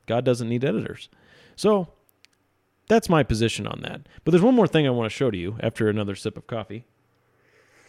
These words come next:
From the, uh, Pearl of Great Price, Matthew, and the Bible's Matthew. And it has to do with verse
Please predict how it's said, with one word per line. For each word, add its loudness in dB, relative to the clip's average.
From 0
the, 2
uh, -6
Pearl 6
of 2
Great 2
Price, -2
Matthew, -6
and -4
the -6
Bible's -6
Matthew. -8
And 0
it -2
has -2
to -2
do -2
with -4
verse -4